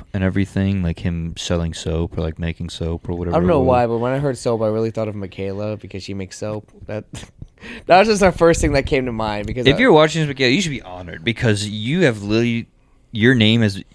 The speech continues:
Speaker 1: like, as a joke for, like, what I, we talked about at the beginning of this episode, you've been, like, the Jared Leto of, like, our past episodes. We've just been kinda like, bloop, like,
Speaker 2: Has he
Speaker 1: placed.
Speaker 2: really?
Speaker 1: Huh?
Speaker 2: Has he really?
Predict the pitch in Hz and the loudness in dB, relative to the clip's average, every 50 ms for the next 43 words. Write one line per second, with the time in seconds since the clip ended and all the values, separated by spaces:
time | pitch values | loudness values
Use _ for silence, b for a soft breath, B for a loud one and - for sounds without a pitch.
0 | _ _ _ _ _ _ - 117 104 98 90 - - - - _ _ _ _ _ | _ _ _ _ _ _ 2 4 4 4 2 0 -8 -16 -20 _ _ _ _ _
1 | _ _ _ _ _ _ _ _ _ _ _ _ _ - - _ - 117 123 120 | _ _ _ _ _ _ _ _ _ _ _ _ _ -20 -20 _ 2 4 6 6
2 | 117 95 90 98 107 107 107 101 - - - 104 95 90 - - 90 87 85 95 | 6 4 6 6 8 8 6 6 2 0 2 2 2 2 0 0 -2 0 0 0
3 | 92 92 95 95 98 95 - - - 95 92 87 - - 92 92 90 92 90 87 | 2 2 4 4 2 0 -2 -6 -4 -4 -4 -2 0 0 0 0 2 0 0 0
4 | 87 87 87 85 87 92 87 87 87 85 - - 101 85 98 107 131 131 117 104 | 0 -2 -2 -2 -2 -4 -4 -4 -6 -8 -6 -8 -8 -8 -4 -4 -2 -2 -2 -2
5 | 95 101 85 90 95 95 95 90 87 85 85 82 82 80 82 - - 90 87 87 | -4 -6 -6 -4 -4 -2 -2 -2 -4 -6 -6 -6 -6 -8 -8 -8 -8 -6 -6 -6
6 | 87 85 87 85 - - - 85 85 - - - 85 90 - - - - - - | -4 -4 -4 -6 -4 -4 -4 -4 -4 -6 -8 -12 -10 -10 -12 -10 -10 -12 -10 -8
7 | 98 98 95 92 92 - 95 90 87 - - 87 85 85 - _ - 359 370 370 | -8 -6 -6 -6 -6 -6 -6 -8 -6 -8 -8 -8 -8 -8 -12 _ 2 4 4 4
8 | - - - - 185 180 175 - - - 98 101 - 151 123 110 113 123 156 240 | 0 -8 -10 -6 -6 -6 -6 -4 -2 2 4 4 4 4 2 2 2 0 0 -2
9 | 285 b b b b _ - 120 151 185 - _ - - 190 165 110 117 123 151 | -4 b b b b _ 0 0 0 0 -4 _ -10 -8 -8 -8 -6 -6 -8 -8
10 | 220 | -10